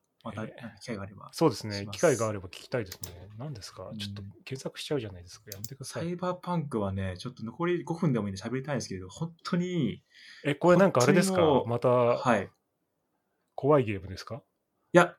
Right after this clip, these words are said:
Speaker 1: これはですね、あの、ブレードランナーとか映画知ってますか？
Speaker 2: 知ってます、知ってます。
Speaker 1: ブレードランナー。
Speaker 2: はい。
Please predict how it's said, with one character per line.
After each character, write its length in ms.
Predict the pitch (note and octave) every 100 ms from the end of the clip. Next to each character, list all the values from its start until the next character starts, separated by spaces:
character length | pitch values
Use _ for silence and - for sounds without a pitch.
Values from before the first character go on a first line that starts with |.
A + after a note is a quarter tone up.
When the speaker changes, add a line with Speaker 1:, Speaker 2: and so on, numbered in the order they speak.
| _ -
Speaker 1:
こ 140 | D#3
れ 100 | E3+
は 100 | E3
で 100 | A2+
す 120 | G2+
ね、 340 | G2+ G2 F#2+ - _
あ 160 | - G#2
の、 160 | G#2 G2+
ブ 100 | D3+
レ 120 | G#3+
ー 20 |
ド 100 | A#3
ラ 120 | A3+ F#3+
ン 60 |
ナ 120 | A2+
ー 40 | F#2+
と 120 | G#2+
か 180 | G2+ G2+
映 60 | A#2
画 100 | A#2+
知 140 | -
っ 40 | -
て 100 | A#2
ま 100 | A#2+
す 60 |
か？ 60 | D3+
Speaker 2:
知 20 |
っ 40 |
て 60 | D#3
ま 60 | B2
す、 100 | A#2
知 60 |
っ 40 | A#2+
て 60 |
ま 100 | A#2
す。 80 | A2
Speaker 1:
ブ 60 | G2+
レ 60 |
ー 40 | -
ド 60 | A2
ラ 60 |
ン 20 |
ナ 40 |
ー。 40 |
Speaker 2:
は 20 |
い。 40 | F#2+